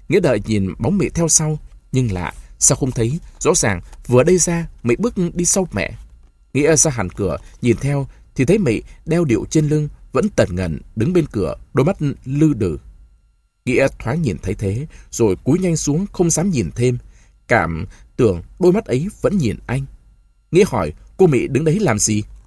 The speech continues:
Mị nói, "Em đứng đây đợi chào anh, chào anh Nghĩa." Rồi Mị chạy theo mẹ, không quay đầu lại. Trong kháng chiến, thường qua nhà bà giàng xúa, Nghĩa xem Mị như em, ba năm không lên phiền xa.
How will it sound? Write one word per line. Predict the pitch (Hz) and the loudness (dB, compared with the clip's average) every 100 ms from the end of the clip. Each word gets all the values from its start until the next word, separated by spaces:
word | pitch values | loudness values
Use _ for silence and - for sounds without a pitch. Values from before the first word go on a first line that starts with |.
| - | -2
Mị | 113 | 0
nói, | 110 113 156 170 - - | 2 2 0 -4 -12 -2
"Em | 127 | 0
đứng | 117 151 | 2 2
đây | 123 123 | 0 0
đợi | 117 104 | 0 -2
chào | 87 101 85 | -2 -4 -2
anh, | 107 113 - - _ | -4 -4 -8 -20 _
chào | 117 95 | -2 -2
anh | - 135 | -2 -4
Nghĩa." | 110 151 190 - - _ - | -2 -2 -4 -12 -20 _ 0
Rồi | 139 | 2
Mị | 120 101 107 95 - - | 2 2 0 -2 -10 -6
chạy | - 117 | -2 0
theo | 175 | 0
mẹ, | 131 90 - - - | -2 -4 -8 -20 -6
không | 165 151 | -2 0
quay | 165 135 | 0 -2
đầu | 85 92 | -2 -4
lại. | 82 - - - _ _ _ _ _ _ _ _ _ _ _ | -6 -6 -14 -20 _ _ _ _ _ _ _ _ _ _ _
Trong | 131 117 | 0 0
kháng | - 123 | 0 -4
chiến, | - 107 120 156 - - - | -2 -4 -4 -6 -14 -20 -4
thường | 139 120 | 0 0
qua | 185 | 2
nhà | 160 107 | 0 0
bà | 104 95 | 0 -2
giàng | - 98 | -2 -4
xúa, | - 107 127 196 - - - | -4 -4 -4 -6 -10 -14 -4
Nghĩa | 127 170 170 | -2 0 0
xem | - 147 | 2 0
Mị | 107 - | 0 -2
như | 131 143 | -2 -2
em, | 127 123 110 - - - | -2 -4 -6 -12 -14 -4
ba | 131 | -2
năm | 131 127 | -2 -4
không | 123 151 | -2 0
lên | 147 | 0
phiền | 131 107 69 | 0 -4 -6
xa. | - 101 104 | -6 -6 -6